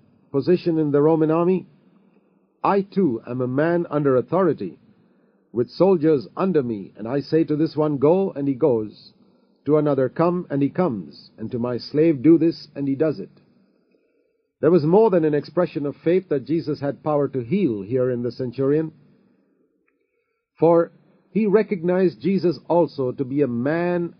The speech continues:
under authority. Very often we can see that there is a distinction between a military man and a civilian. There is something about the air of a military man which speaks of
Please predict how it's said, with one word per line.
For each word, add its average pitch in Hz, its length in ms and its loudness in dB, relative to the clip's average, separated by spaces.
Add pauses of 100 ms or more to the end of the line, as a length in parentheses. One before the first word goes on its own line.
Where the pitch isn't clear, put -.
under 156 500 -2
authority. 117 720 -6 (1800)
Very 147 240 2
often 156 320 0
we 156 140 2
can 151 460 -2 (680)
see 175 260 -2
that 160 160 2
there 170 100 4
is 151 120 2
a 156 80 2
distinction 135 680 -4
between 139 300 -2
a 131 80 0
military 156 540 0
man 98 520 -6 (560)
and 120 120 -4
a 113 60 -2
civilian. 127 580 -4 (540)
There 143 160 0
is 156 120 0
something 180 380 0
about 160 240 2
the 156 200 -2
air 156 320 2
of 135 120 0
a 135 80 -2
military 131 420 -2
man 101 400 -8 (480)
which 120 180 -2
speaks - 440 0
of 143 140 0